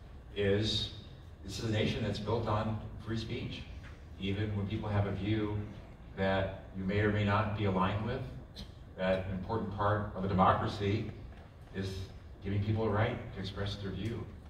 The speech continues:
right? That's part of what makes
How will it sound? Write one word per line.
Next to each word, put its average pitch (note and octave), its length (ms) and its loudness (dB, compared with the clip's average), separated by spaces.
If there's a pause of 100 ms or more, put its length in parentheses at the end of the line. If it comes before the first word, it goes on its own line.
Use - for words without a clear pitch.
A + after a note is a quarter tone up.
(360)
right? C3 180 -2 (300)
That's - 140 -8
part F#2+ 460 0
of - 240 -4
what F#2 180 -2 (240)
makes F#3 340 -2